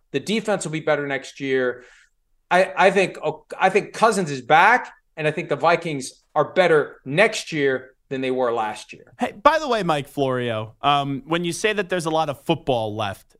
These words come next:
Speaker 2: do you have any belief, I'm not saying for this year, but maybe long-term that LaFleur and, and Love will figure this thing out in Green Bay?
Speaker 1: Well, I don't know how much time a quarterback gets now.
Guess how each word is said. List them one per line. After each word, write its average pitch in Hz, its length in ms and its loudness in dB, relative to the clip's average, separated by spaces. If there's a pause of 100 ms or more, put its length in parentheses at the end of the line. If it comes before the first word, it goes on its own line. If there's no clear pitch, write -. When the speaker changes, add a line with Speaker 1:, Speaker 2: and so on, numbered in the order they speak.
Speaker 2:
do 139 120 -8
you 277 80 -2
have 247 100 -2
any 233 160 0
belief, 160 680 -4
I'm 220 60 0
not 214 180 0
saying 185 220 -2
for 147 100 -4
this 151 260 -4
year, 113 140 -6
but 123 140 -6
maybe 147 220 -2
long-term 139 540 -2
that 135 160 -2
LaFleur 139 460 -2
and, 127 160 -6
and 127 180 -6
Love 131 220 -2
will 117 80 -4
figure 135 240 -4
this 123 180 -8
thing 131 160 -6
out 123 180 -2
in 123 100 -8
Green 123 200 -6
Bay? 120 220 -8 (1080)
Speaker 1:
Well, 214 460 6 (1600)
I 285 120 4
don't 349 180 4
know 240 160 6
how 196 160 6
much 170 240 2
time 156 260 0
a 135 60 -2
quarterback 127 560 0
gets 98 320 -10
now. 82 200 -16